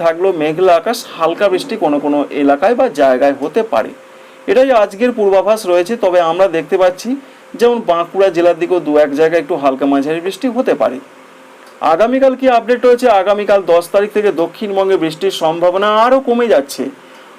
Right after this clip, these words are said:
অর্থাৎ যেটা আবহাওয়া দপ্তর বলছেন, দশ তারিখ, এগারো তারিখ দক্ষিণবঙ্গের কোনো কোনো জায়গায়, প্রত্যেকটা জেলারই কোনো কোনো জায়গায় হালকা বজ্রবিদ্যুৎ সহ বৃষ্টি হতে পারে। দশ তারিখ, এগারো তারিখ, বারো তারিখ পর্যন্ত তারা এরকম একটা কথা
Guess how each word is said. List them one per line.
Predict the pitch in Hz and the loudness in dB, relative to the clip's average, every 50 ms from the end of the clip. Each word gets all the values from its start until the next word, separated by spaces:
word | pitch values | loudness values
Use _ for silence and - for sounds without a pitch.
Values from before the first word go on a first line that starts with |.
| - - 175 | -4 0 0
অর্থাৎ | 190 190 - 254 254 226 262 | 0 2 0 0 0 2 2
যেটা | 262 262 254 226 202 | 2 2 2 4 4
আবহাওয়া | 208 202 220 226 240 | 2 2 2 2 0
দপ্তর | 240 233 254 226 214 214 | 2 2 -2 0 2 2
বলছেন, | 214 214 220 240 240 226 175 180 | 2 2 2 0 0 2 2 2
দশ | 175 180 175 - - | 2 2 2 0 -2
তারিখ, | 214 220 233 226 220 185 170 | 0 0 0 2 2 2 2
এগারো | 165 190 208 208 214 | 2 2 2 2 2
তারিখ | 196 196 196 180 156 160 | 2 0 0 0 0 0
দক্ষিণবঙ্গের | 170 170 - - 226 226 220 190 175 170 175 190 202 214 220 214 - | 0 0 -4 -6 -6 -4 0 0 0 0 2 2 2 2 2 0 0
কোনো | 185 180 196 226 226 226 | 0 0 0 0 -2 -2
কোনো | 226 220 220 226 226 214 175 | -2 -2 -2 -2 -2 0 2
জায়গায়, | 170 165 170 170 170 160 139 139 143 - | 2 2 2 2 2 2 2 2 2 0
প্রত্যেকটা | 196 196 - - 247 240 247 247 208 170 | -2 -2 0 -2 -2 0 2 0 2 2
জেলারই | 180 180 185 196 226 233 233 | 2 2 2 2 0 -2 -2
কোনো | 185 196 240 240 233 | -2 -2 0 0 0
কোনো | 220 202 190 175 | 0 0 0 2
জায়গায় | 165 160 160 185 220 269 277 - - - - - - - - | 2 2 2 0 0 -2 -4 -10 -18 -20 -20 -20 -20 -12 -4
হালকা | 185 202 226 254 247 277 262 262 | -2 -2 -2 0 2 0 0 0
বজ্রবিদ্যুৎ | 247 151 139 147 143 139 147 143 135 160 156 - | 0 -2 -2 -2 -2 0 0 -2 -2 -4 -4 -2
সহ | 247 240 190 | -2 -2 -2
বৃষ্টি | 151 143 - 147 139 | -4 -6 -4 -2 -2
হতে | 147 - 269 262 - | 0 0 -2 0 0
পারে। | - 107 92 - - - - - - - - - - - 170 | 0 -2 -2 -6 -12 -20 -20 -20 -20 -20 -20 -20 -4 0 2
দশ | 170 180 175 - 202 | 2 2 2 0 0
তারিখ, | 185 185 196 190 190 190 165 156 | 2 2 2 2 2 2 2 2
এগারো | 151 160 165 165 165 175 | 4 2 2 2 2 2
তারিখ, | 170 170 175 165 147 131 139 | 2 2 0 -2 -2 -2 0
বারো | 143 147 151 156 151 160 | 2 2 2 2 2 2
তারিখ | 170 170 185 190 - - | 2 2 0 -2 -4 -4
পর্যন্ত | 180 170 160 151 170 170 170 165 175 170 170 - 160 | -4 -4 -4 -4 -6 -6 -4 -4 -4 -4 -2 0 0
তারা | 147 143 143 143 - - - | 0 2 2 0 0 0 0
এরকম | 185 208 214 214 220 208 208 | 0 0 2 0 0 0 -2
একটা | 202 - - 214 208 - | -2 -2 -2 -2 0 0
কথা | 147 135 151 170 | 0 0 2 0